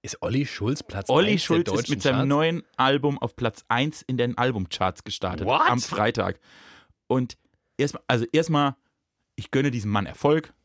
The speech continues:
Speaker 2: Er hat mich begleitet, als weder er noch ich Erfolg hatten. <laughs> Er hat einen Teil des Soundtracks meines Lebens geschrieben. Deshalb hab ich mich, freue ich mich immer über neue Alben von Olli Schulz und er hat erstmal Werbung für dieses Album gemacht.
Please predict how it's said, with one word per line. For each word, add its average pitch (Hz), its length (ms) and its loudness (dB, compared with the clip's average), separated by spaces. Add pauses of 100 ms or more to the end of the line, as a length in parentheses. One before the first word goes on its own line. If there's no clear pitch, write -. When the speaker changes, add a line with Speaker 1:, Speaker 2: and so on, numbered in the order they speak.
(220)
Speaker 2:
Er 110 100 0
hat - 160 -2
mich 123 160 0
begleitet, 101 420 0
als - 280 -8 (100)
weder 113 240 0
er 120 100 0
noch 110 120 0
ich - 120 -2
Erfolg 147 300 2
hatten. 139 240 -2 (600)
<laughs> 104 80 -2 (800)
Er 104 120 -4
hat 120 180 -2
einen 123 280 0
Teil 156 220 0
des 156 120 -2
Soundtracks 139 400 -2
meines 120 180 0
Lebens 113 220 -2
geschrieben. 113 300 -4
Deshalb 143 180 0
hab 151 100 -2
ich 156 60 0
mich, 147 240 -6 (160)
freue 156 160 2
ich - 40 4
mich 165 100 0
immer 151 240 2
über 107 180 4
neue 107 240 4
Alben 113 180 0
von - 120 -6
Olli 101 100 2
Schulz 170 240 -2
und 147 60 -2
er 131 60 -2
hat - 40 -10
erstmal 127 220 -2
Werbung 123 220 0
für 131 60 -2
dieses 117 220 -4
Album 123 320 -2
gemacht. 92 320 -8